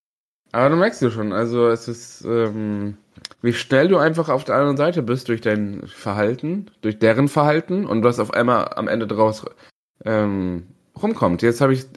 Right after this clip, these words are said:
ist genau das passiert, was ich ja gerade schon gesagt hab. Wenn du merkst, okay, die Leute sind sehr aktiv am Tisch und du musst, äh, gucken, dass du irgendwie das Spiel findest, ja, dann machst du einfach das Gegenteil. Du wartest auf gute Hände. Ähm, und wenn du merkst, hey, die, die,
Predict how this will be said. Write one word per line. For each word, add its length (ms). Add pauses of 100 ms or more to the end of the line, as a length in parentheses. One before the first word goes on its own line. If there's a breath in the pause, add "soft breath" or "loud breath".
(180)
ist 200
genau 220
das 180
passiert, 500
was 140
ich 60
ja 60
gerade 200
schon 120
gesagt 220
hab. 240 (260 loud breath)
Wenn 80
du 80
merkst, 320
okay, 420 (300 loud breath)
die 80
Leute 240
sind 160
sehr 200
aktiv 300
am 120
Tisch 260
und 220
du 60
musst, 360
äh, 380 (520 loud breath)
gucken, 240
dass 180
du 60
irgendwie 220
das 80
Spiel 200
findest, 500 (380)
ja, 120
dann 120
machst 140
du 40
einfach 120
das 120
Gegenteil. 560 (140)
Du 100
wartest 280
auf 140
gute 220
Hände. 320 (600 soft breath)
Ähm, 420
und 340
wenn 120
du 60
merkst, 280
hey, 120
die, 200 (240)
die, 400